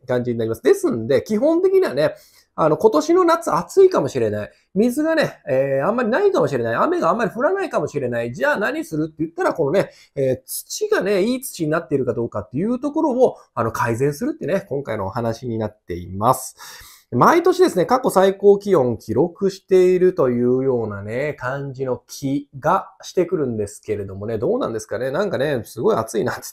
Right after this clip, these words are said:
言ってね、<laughs> あの、このなんか手書きみたいな、何度みたいなね、ありましたね。熊谷ですか？どこですか？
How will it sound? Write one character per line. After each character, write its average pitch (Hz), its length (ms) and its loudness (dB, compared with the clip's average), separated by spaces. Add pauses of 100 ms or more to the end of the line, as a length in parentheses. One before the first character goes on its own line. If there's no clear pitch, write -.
(100)
言 131 100 -4
っ - 20 -12
て - 60 -20
ね、 - 40 -20 (220)
<laughs> - 240 -10
あ 139 120 2
の、 131 100 -4
こ 123 120 -6
の 123 80 0
な 135 80 0
ん - 20 -4
か 117 80 -2
手 127 180 0
書 202 140 2
き 208 200 -2
み 135 100 0
た 101 80 -2
い - 20 -6
な、 98 60 -8
何 143 340 -2
度 113 160 -6
み 98 80 -10
た 87 100 -14
い 69 40 -16
な 87 100 -20
ね、 131 220 -6 (240)
あ 113 120 -4
り 127 100 -2
ま 156 80 -2
し - 60 -10
た 104 60 -8
ね。 101 100 -6
熊 156 380 -8
谷 101 500 -8
で 90 100 -16
す - 120 -20
か？ 117 180 -6
ど 104 100 -14
こ 92 100 -8
で - 80 -14
す - 80 -20
か？ - 200 -14